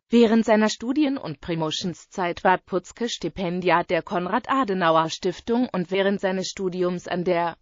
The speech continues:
Jagiellon-Universität in Krakau Stipendiat des Deutschen Akademischen Austauschdienstes. Von Januar neunzehnhundertvierundneunzig bis Februar neunzehnhundertfünfundneunzig war Putzke stellvertretender Vorsitzender des Bundesverbandes Liberaler Hochschulgruppen.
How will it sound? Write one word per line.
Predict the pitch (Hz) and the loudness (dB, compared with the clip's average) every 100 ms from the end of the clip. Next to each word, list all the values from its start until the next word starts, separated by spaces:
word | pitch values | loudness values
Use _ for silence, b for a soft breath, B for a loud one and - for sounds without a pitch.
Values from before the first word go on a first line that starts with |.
| _ | _
Jagiellon-Universität | 202 208 202 180 156 156 151 - 185 185 170 165 170 - 190 220 | 0 2 2 -2 -2 -2 -4 -6 -2 -2 -2 -2 -4 -4 -2 0
in | 208 220 | -2 -6
Krakau | 226 226 - 214 247 | -2 -4 -4 -4 -4
Stipendiat | - 170 - 185 180 196 214 302 - | -4 -8 -6 -4 -4 0 0 0 -2
des | 196 - | -8 -2
Deutschen | 151 147 185 165 | -2 -2 -6 -4
Akademischen | - 190 165 180 240 277 269 269 | -4 -4 -4 0 0 0 -2 -2
Austauschdienstes. | 269 269 - 180 170 - 190 190 - 143 120 - _ _ _ | -2 -2 -4 -4 -4 -4 -4 -4 -6 -8 -8 -14 _ _ _
Von | 240 233 233 | 2 4 6
Januar | 233 311 330 214 175 | 4 2 2 0 0
neunzehnhundertvierundneunzig | 180 156 - 180 202 220 - 202 190 180 240 226 262 240 - 180 - | 0 -4 -4 -6 -2 -4 -6 -2 0 0 -2 0 2 0 0 -6 -6
bis | 175 - | -12 -8
Februar | 160 151 170 170 180 | -6 -4 -2 0 0
neunzehnhundertfünfundneunzig | 170 156 - 185 202 165 - 240 320 - - 240 254 262 214 220 262 196 | -2 -4 -6 -4 0 0 0 -2 -2 -4 -6 -2 0 0 0 -4 -4 0
war | 185 | 0
Putzke | - 190 180 - 240 | 0 -6 -6 -6 -6
stellvertretender | 240 - 269 - 190 - 196 175 180 190 | -6 -2 -2 0 -6 -4 -4 -4 -2 -2
Vorsitzender | - 330 277 214 - 175 160 175 | 2 2 2 -2 -2 -4 -2 -2
des | 214 - | -4 -4
Bundesverbandes | 233 330 277 - 156 156 180 208 247 | -2 -2 -4 -4 -2 -2 -2 -4 -4
Liberaler | 196 190 160 160 175 175 170 | -2 -2 -2 -4 -2 -2 -2
Hochschulgruppen. | 208 254 - 262 240 160 156 - 151 135 | -4 -6 -6 -2 -2 -2 -8 -6 -10 -12